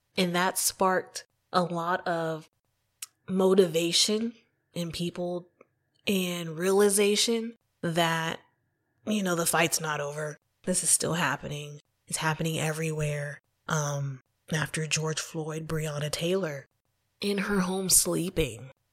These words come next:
minding her own fucking business. Her life was taken, and justice still to this day, in my,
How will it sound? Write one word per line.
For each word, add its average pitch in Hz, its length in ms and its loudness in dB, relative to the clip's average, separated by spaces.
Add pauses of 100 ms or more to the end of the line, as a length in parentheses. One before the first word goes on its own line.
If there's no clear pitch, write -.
minding 262 640 -6
her 220 280 -6
own 247 420 0
fucking - 760 -4
business. 220 840 0 (260)
Her 196 140 2
life 185 360 4
was 190 140 0
taken, 170 540 -4 (220)
and 175 180 -2
justice 160 400 0
still 254 420 8
to 277 140 0
this 285 220 0
day, 285 360 8
in 185 180 4
my, 202 500 4